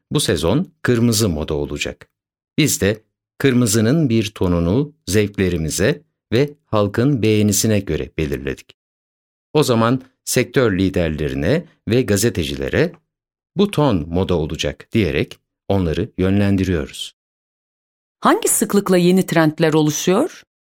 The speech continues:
Speaker 1: Trendler en az bir, en çok beş yıl sürer. Genellikle tüketici yılda bir kez yenilik bekler.
Speaker 2: Sizinle genellikle hangi sektörden firmalar çalışmak istiyor?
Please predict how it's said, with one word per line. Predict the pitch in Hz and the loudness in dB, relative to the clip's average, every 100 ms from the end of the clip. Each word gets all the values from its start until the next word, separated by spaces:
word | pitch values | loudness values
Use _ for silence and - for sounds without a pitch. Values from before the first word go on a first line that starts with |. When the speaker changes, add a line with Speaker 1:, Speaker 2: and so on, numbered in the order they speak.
| _ _ _ _ - | _ _ _ _ 0
Speaker 1:
Trendler | 180 190 185 180 180 180 _ _ - | 2 4 4 4 4 0 _ _ 2
en | 170 | 4
az | 139 113 87 87 | 4 2 0 2
bir, | 101 170 - - _ - | 2 0 -6 -18 _ -2
en | 165 | 0
çok | - 156 156 | 0 -2 0
beş | 139 - - | 0 0 -2
yıl | 73 69 - | -4 -6 -8
sürer. | - 80 - - _ _ _ _ _ _ _ - | -4 -4 -4 -12 _ _ _ _ _ _ _ 0
Genellikle | 127 139 135 139 127 117 - | 4 4 2 0 2 2 0
tüketici | - 107 113 110 87 117 135 95 | -4 -2 -2 0 0 2 2 0
yılda | 113 101 104 98 | 0 0 -2 0
bir | 139 - | -2 0
kez | 120 120 117 95 | 0 0 0 0
yenilik | 92 87 85 - - | 0 0 -4 -10 -16
bekler. | - - - - - _ _ _ _ _ _ | -16 -12 -12 -14 -20 _ _ _ _ _ _
Speaker 2:
Sizinle | - 240 269 330 277 | -2 2 4 6 4
genellikle | 294 190 226 240 254 247 240 208 _ _ | 4 4 6 4 2 2 0 -2 _ _
hangi | - 302 453 | 0 0 0
sektörden | - 262 254 208 196 180 170 | 0 0 2 2 4 4 2
firmalar | 185 180 165 156 | 2 2 2 2
çalışmak | 151 156 156 - 151 143 | 0 0 0 0 -2 -2
istiyor? | 143 - - 165 254 | -6 -6 -2 0 -2